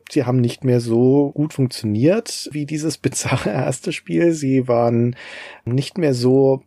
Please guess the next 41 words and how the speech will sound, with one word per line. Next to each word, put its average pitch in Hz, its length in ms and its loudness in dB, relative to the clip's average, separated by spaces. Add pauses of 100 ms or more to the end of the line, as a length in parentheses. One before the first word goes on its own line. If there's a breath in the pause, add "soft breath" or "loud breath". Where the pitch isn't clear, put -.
(200)
faszinierend 127 720 0
und 123 120 -2
so 123 120 -2
atmosphärisch. 120 1000 0 (480 loud breath)
Vielleicht 117 580 2
haben 123 260 -2
sie 123 140 -2
sich 123 200 -2
auch 120 120 -2
vom 107 200 -4
Setting 127 360 -2
her, 113 160 2
also 110 160 2
der 110 160 -2
Herr 107 100 -4
der 107 140 0
Ringe 117 160 2
ist 101 80 -2
ja 110 80 0
doch - 120 -4
ein 107 120 -4
bisschen 131 720 0
größer 127 460 -2
und 113 100 -4
sperriger 113 460 0
als - 180 -6
der - 160 -4
Hobbit. 135 300 -2 (340 loud breath)
Vielleicht 107 300 0
waren 104 160 2
sie 110 100 -2
auch 101 120 0
da 101 120 2
ein 104 80 0
bisschen 110 240 -6
schlechter - 400 -2
für 117 140 -2
geeignet. - 520 -2
Auf 104 160 -4
jeden 110 180 0
Fall 113 360 4